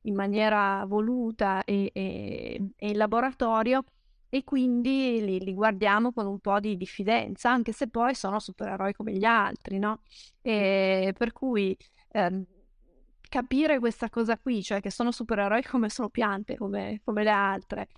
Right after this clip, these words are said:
ma, eh, hanno questa caratteristica che li rende diversi, ti permette anche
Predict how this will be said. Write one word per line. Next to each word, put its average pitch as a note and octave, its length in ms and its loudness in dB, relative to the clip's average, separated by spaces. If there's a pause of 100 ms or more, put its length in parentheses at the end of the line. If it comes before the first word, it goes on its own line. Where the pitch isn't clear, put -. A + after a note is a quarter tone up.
(220)
ma, A#3 460 2
eh, F#3+ 340 -4
hanno G#3 720 0
questa G#3+ 300 -4
caratteristica A3 800 -2
che - 120 -12
li A3 120 0
rende A#3 260 4
diversi, A#3 480 2
ti G3+ 100 -10
permette G3+ 460 -2
anche A3 640 0